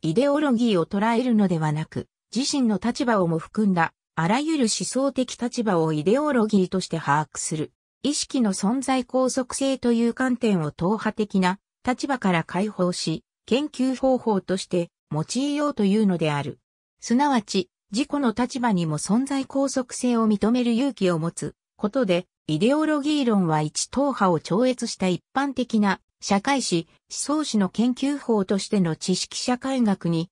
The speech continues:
変化するというわけである。こうして、マンハイムの場合、イデオロギーは思想的武器としての意味合いを払拭され、存在に拘束された一般的な視座構造を意味するようになる。マンハイムは、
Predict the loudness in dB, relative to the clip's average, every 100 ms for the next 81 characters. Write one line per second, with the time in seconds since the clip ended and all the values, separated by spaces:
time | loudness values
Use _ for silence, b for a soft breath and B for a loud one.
0 | _ -6 -4 -2 -2 -2 0 -2 0 2
1 | 4 2 0 -2 0 0 0 -4 -8 _
2 | _ -4 0 0 -2 0 -2 -2 _ -2
3 | 0 0 -2 -2 2 2 2 2 0 2
4 | -2 -6 _ -4 2 2 2 2 2 0
5 | 0 0 -2 _ _ -6 -4 0 0 0
6 | -2 -2 -2 -4 -4 -4 -2 0 2 2
7 | 2 2 2 0 0 -2 -2 -2 -4 -4
8 | -2 0 -2 _ _ -4 0 0 2 0
9 | 0 -4 -2 -2 0 -4 -6 -6 -4 0
10 | 0 0 _ -4 -4 -2 -4 0 2 0
11 | _ _ -8 -2 2 2 0 0 2 2
12 | 2 2 0 0 0 2 2 2 2 0
13 | -2 -6 _ _ _ -2 0 0 0 0
14 | 2 2 2 0